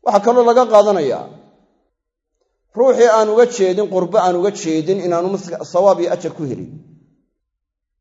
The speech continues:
Dhowaansho uu Rabbi ugu dhowaanayo ruuxaan uga jeedin, niyadii ayuu camalkaasi waayey, sidaas aawadeed ma noqonaayo mid markaa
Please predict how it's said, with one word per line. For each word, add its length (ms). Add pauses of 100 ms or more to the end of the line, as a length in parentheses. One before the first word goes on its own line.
(280)
Dhowaansho 400
uu 100
Rabbi 220
ugu 140
dhowaanayo 460
ruuxaan 300
uga 160
jeedin, 420 (1600)
niyadii 420
ayuu 280
camalkaasi 640
waayey, 440
sidaas 320
aawadeed 640
ma 80
noqonaayo 640
mid 200
markaa 500